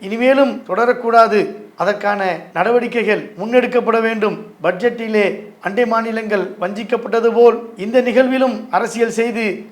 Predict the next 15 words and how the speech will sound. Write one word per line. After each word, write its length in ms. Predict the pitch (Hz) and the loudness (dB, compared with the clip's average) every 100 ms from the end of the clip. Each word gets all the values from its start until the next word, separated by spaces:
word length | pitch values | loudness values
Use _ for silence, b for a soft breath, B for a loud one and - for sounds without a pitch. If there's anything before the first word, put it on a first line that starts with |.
| 180 | -2
அவர்கள் 280 | 196 190 | 0 0
வஞ்சிக்கப்படாமல், 800 | 196 208 208 233 220 226 233 233 185 - - | -2 -2 -2 -2 4 6 6 4 -2 -8 -4
பாதிக்கப்பட்ட 600 | 190 220 214 220 220 220 220 190 - - - - | -2 -2 -2 0 0 2 6 6 4 -6 -16 -6
அந்த 120 | 185 190 | -2 0
வயநாடு 360 | 208 233 233 220 | 2 4 4 2
மக்களுக்கும் 520 | 220 220 240 233 233 175 - - | -2 0 0 0 -6 -6 -12 -6
சூரமல்லா 540 | 226 247 240 233 233 220 | 4 4 6 4 6 4
மக்களுக்கும் 500 | 214 208 240 - 214 175 - - - 175 | 2 2 2 2 -6 -8 -14 -20 -16 -8
நீங்கள் 260 | 208 190 180 | -4 -2 -2
உடனடியாக 540 | 185 226 226 226 220 214 196 - - | -4 -2 0 4 4 6 6 4 0
உங்களுடைய 280 | 202 202 190 | -2 0 2
உதவிக்கரங்களை 600 | 190 240 233 220 208 202 190 | 4 4 2 -2 -2 -2 -2
நீட்ட 200 | 214 214 202 | -2 -2 -2
வேண்டும். 240 | 190 180 180 | -2 -6 -4
ஏனென்று 240 | 196 196 | -6 -4